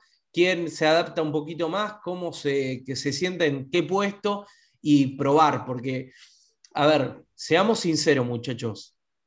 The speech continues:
Bolivia no es una selección poderosa, ahí podés probar los jugadores. Venezuela lo mismo, no lo vas a probar contra Chile o Uruguay, menos que menos con Bolivia,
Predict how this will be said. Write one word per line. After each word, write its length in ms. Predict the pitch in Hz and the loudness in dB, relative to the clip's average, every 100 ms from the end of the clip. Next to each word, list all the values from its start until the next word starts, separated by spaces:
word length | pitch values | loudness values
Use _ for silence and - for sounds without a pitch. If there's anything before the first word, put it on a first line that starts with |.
| _ _ _ _ _ | _ _ _ _ _
Bolivia 880 | 120 139 156 185 208 208 208 208 - _ _ _ - | 0 4 6 6 4 4 2 -2 -10 _ _ _ -2
no 300 | 135 160 170 | 4 6 4
es 200 | 170 156 | 2 -2
una 140 | 139 | -2
selección 440 | 143 127 113 147 | -2 -4 -2 -4
poderosa, 640 | 135 127 127 123 - 117 _ _ - | -2 -2 0 -2 -6 -16 _ _ -6
ahí 300 | 139 165 202 | 2 2 2
podés 360 | - 165 165 147 | 0 2 2 0
probar 380 | 135 123 123 | -4 -6 -4
los 140 | 120 117 | -8 -10
jugadores. 600 | 131 123 120 113 110 _ _ _ _ _ _ _ _ | -6 -4 -4 -6 -10 _ _ _ _ _ _ _ _
Venezuela 680 | 156 151 147 147 175 196 175 | -2 2 2 2 0 2 2
lo 100 | 143 | 2
mismo, 380 | 143 123 110 107 _ _ _ _ - | 0 -2 -6 -12 _ _ _ _ 0
no 120 | 147 | 4
lo 120 | 160 | 6
vas 240 | 165 160 139 | 4 2 -6
a 100 | 113 | -6
probar 280 | 131 127 | -6 -6
contra 340 | - 123 123 123 | -6 -8 -8 -8
Chile 300 | - 135 127 | -4 -2 0
o 40 | |
Uruguay, 480 | 120 120 117 113 101 _ _ _ - | -2 -2 -2 -4 -6 _ _ _ -6
menos 480 | 123 139 147 139 | 2 4 4 2
que 100 | 135 | 0
menos 240 | 120 147 135 | 2 2 2
con 180 | 127 120 | -4 -6
Bolivia, 540 | 165 180 131 107 101 | 2 4 4 2 -6